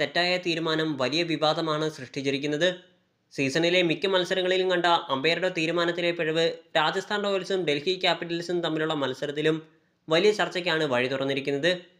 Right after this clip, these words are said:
രാജസ്ഥാൻ റോയൽസ് നായകൻ സഞ്ജു സാംസണിന്റെ wicket-ിനെ ചൊല്ലിയാണ് വിവാദം കടുക്കുന്നത്. സഞ്ജുവിന്റെ ക്യാച്ച് ഷായ് ഹോപ്പ് എടുക്കുമ്പോൾ ഷൂസ് ബൗണ്ടറി ലൈനിൽ തട്ടിയിരുന്നുവെന്ന സംശയം റിവ്യൂകളിൽ ഉണ്ടായിരുന്നു.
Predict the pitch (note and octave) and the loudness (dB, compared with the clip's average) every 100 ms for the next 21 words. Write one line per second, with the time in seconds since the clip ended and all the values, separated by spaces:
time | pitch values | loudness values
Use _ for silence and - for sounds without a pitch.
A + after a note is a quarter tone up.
0 | _ _ _ - F3 F#3 G3+ A3+ G#3+ G#3+ | _ _ _ 0 2 2 -2 -2 0 -2
1 | G#3 G3+ G3 G3 F#3+ D3+ F3+ G3 F#3+ F3+ | -2 -2 0 -2 -2 -4 -2 -2 -2 -2
2 | F3+ F3+ F3+ C#3+ D3 D#3 E3+ E3 D#3+ D#3+ | -4 -2 -2 -2 -4 -2 -4 -4 -4 -2
3 | D3 D3+ C3 B2 C3 C#3+ C#3+ B2+ B2+ C#3+ | -2 -2 -4 0 0 -2 -4 -4 -4 -4
4 | C#3+ F3 F3 - _ _ _ _ - C3 | -2 -2 -4 -10 _ _ _ _ -8 -4
5 | B2+ D#3+ E3+ E3 D3+ F3 D#3+ C#3+ C3+ C#3+ | -2 -2 -2 0 0 0 -4 -2 -4 -2
6 | D#3+ D#3+ D3+ D3+ D#3+ E3 E3 - _ - | -2 -2 -4 -4 -2 -2 -4 -16 _ -2
7 | F#3 F#3 G#3+ F#3 F3+ G#3 G#3+ G3+ G3+ F#3+ | 2 2 2 0 2 2 2 2 2 0
8 | D#3+ E3+ E3+ F3 E3+ E3+ D#3+ D3 E3 D#3+ | 0 0 -2 -2 -2 -2 -4 -4 -2 -2
9 | C#3+ B2+ C#3 C#3+ C#3+ C3+ B2+ C3+ C#3 E3+ | -2 -2 -2 0 -2 0 0 0 0 -2
10 | F3 - | -4 -10